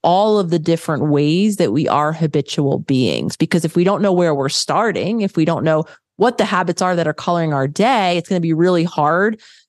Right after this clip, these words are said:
to begin to make those new choices. So the desire, the idea of the need for that more structured journey into awareness was, you know, occurring to me while I was writing the How to Do the Work book. And then I thought, "Oh, what better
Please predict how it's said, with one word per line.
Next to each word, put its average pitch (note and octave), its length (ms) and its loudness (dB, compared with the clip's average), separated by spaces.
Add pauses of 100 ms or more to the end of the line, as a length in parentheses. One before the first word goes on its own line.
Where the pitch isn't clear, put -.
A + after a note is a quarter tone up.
to G3 100 0
begin E3+ 320 2
to D#3+ 120 -4
make D3 220 0
those D3 240 -2
new D3+ 160 -2
choices. - 680 -2
So D3+ 260 -2 (400)
the F3+ 100 2
desire, F3+ 600 2
the E3+ 160 2
idea E3 600 2
of D3+ 140 -2
the D3+ 80 -2
need F3+ 420 2
for - 140 -4
that D3+ 200 0
more D#3 200 0
structured D#3+ 720 -2
journey E3 680 0
into D#3 680 0
awareness D#3 840 0 (340)
was, E3 440 0 (100)
you D#3 120 -2
know, C#3 140 2
occurring E3+ 580 0
to - 100 -6
me D#3 180 2
while C#3+ 200 0
I C#3 80 0
was D3 160 0
writing D3 240 0
the D3 60 -4
How D3 160 -2
to C#3+ 80 -2
Do C#3+ 100 0
the C#3+ 100 2
Work C3 220 -2
book. G#3+ 240 0
And E3 100 -2
then D3 60 -2
I D3+ 80 0
thought, E3+ 180 -2
"Oh, D#4+ 120 2
what D#3 180 0
better D3 340 -2